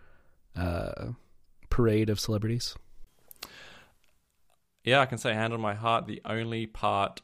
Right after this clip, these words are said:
Speaker 2: of the entire keynote I skipped was, uh, that woman on the piano. Like, I just
Speaker 1: <laughs>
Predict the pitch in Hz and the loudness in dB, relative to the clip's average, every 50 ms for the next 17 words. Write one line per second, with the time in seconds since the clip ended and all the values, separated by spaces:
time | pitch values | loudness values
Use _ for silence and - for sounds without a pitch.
0 | _ _ _ - 104 98 95 98 95 92 92 - - 110 101 98 95 - - 104 | _ _ _ -4 -4 -4 -2 -4 -4 -6 -6 -6 -2 -2 -2 -2 -2 -2 -2 -2
1 | 101 98 98 - - 92 90 - - - - - 131 120 - - - - 104 98 | 0 0 -2 -2 -2 -4 -4 -4 -8 -8 0 0 0 0 0 -6 -12 -6 0 2
2 | 98 92 90 87 87 87 87 - - - - - - - - _ - - - 202 | 4 4 4 2 2 -2 -4 -6 -8 -8 -8 -12 -16 -20 -20 _ -18 -8 -6 -2
3 | 202 196 - 87 87 87 87 85 98 101 113 - _ _ _ _ - - - - | 0 2 2 2 2 2 0 -2 -4 -8 -12 -14 _ _ _ _ -20 -10 -2 0
4 | 95 92 - - - - _ _ _ _ - - - - - 98 92 95 92 90 | 0 0 0 -2 -8 -16 _ _ _ _ -14 -10 -8 -4 -2 0 2 2 2 2
5 | 92 92 95 90 90 90 90 87 - - - 95 90 87 90 98 113 131 147 143 | 2 0 0 0 2 0 0 -2 -4 -8 -10 -6 -4 -2 -2 -2 0 -2 -2 -4
6 | 127 - - _ - 113 117 107 - - - - - 95 90 95 90 - - - | -6 -8 -16 _ -16 -12 -8 -8 -8 -8 -6 -6 -6 -6 -6 -6 -12 -14 -14 -16
7 | - - _ - 101 101 110 156 | -18 -20 _ -8 -6 2 2 4